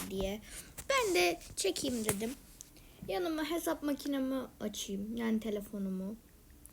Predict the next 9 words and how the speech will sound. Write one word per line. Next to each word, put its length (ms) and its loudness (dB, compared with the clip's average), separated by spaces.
Çünkü 440 -2
ye-, 180 0
yedi 240 4
yüz 220 6
Robux'um 460 2
olduğu 240 2
için 420 -2
tam 280 0
hesaplayamayacağım. 1500 2